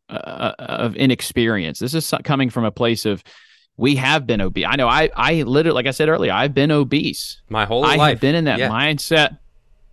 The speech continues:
Speaker 1: that doesn't care and that, that is apathetic and that is sloppy. That is, that was me.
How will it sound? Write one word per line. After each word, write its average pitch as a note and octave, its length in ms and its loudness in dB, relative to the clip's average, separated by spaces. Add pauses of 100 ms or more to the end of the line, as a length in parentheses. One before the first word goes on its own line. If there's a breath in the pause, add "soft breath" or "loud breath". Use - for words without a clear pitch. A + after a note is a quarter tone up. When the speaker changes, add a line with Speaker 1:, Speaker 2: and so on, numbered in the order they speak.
(140)
Speaker 1:
that B2+ 180 2
doesn't D#3 400 2
care - 640 -2 (480 loud breath)
and D3+ 400 2
that, C#3 360 2
that D3 240 0
is C3 220 2
apathetic D3 760 0
and A2 120 2
that A2 80 2
is G#2+ 100 -2
sloppy. B2+ 440 0
That B2+ 480 -2
is, D#3 320 2
that D3+ 200 2
was C3+ 220 0
me. C#3+ 380 2